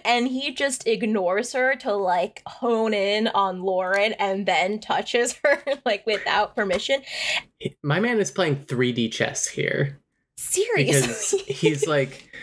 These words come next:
Speaker 2: she is going to, she might get jealous if I do, if I acknowledge the roommate in any way. The roommate who, I don't know, maybe he sees is hotter than her.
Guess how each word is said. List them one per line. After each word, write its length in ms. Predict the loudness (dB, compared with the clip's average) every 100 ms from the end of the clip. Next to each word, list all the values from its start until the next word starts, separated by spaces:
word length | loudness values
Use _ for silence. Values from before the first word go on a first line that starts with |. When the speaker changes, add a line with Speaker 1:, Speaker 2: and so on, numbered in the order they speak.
| -18 -20 -16 -4
Speaker 2:
she 380 | 0 2 2 2
is 160 | 0
going 300 | 0 2 2
to, 460 | 0 0 2 2 0
she 260 | -2 0 0
might 240 | 0 0
get 180 | -2 -2
jealous 420 | 0 2 0 0
if 180 | -4 -2
I 180 | 0 0
do, 520 | 0 0 0 -2 -6 -4
if 180 | -2 0
I 320 | 0 -2 -8 _ -20 _ -8 -2
acknowledge 640 | 2 2 2 0 0 0
the 100 | -4
roommate 520 | 0 0 2 0 -2
in 180 | -2 0
any 260 | 0 0 2
way. 220 | 2 2
The 120 | 0
roommate 500 | 0 -2 0 0 0
who, 500 | -2 0 0 0 -4 -12 _ _ _ _ _ _ _ _
I 120 | -4 0
don't 120 | 2
know, 120 | 2
maybe 300 | 2 0 0
he 200 | 0 -2
sees 420 | 0 0 2 0
is 120 | -4 -2
hotter 340 | 0 2 0
than 140 | 0
her. 360 | -2 -2 -4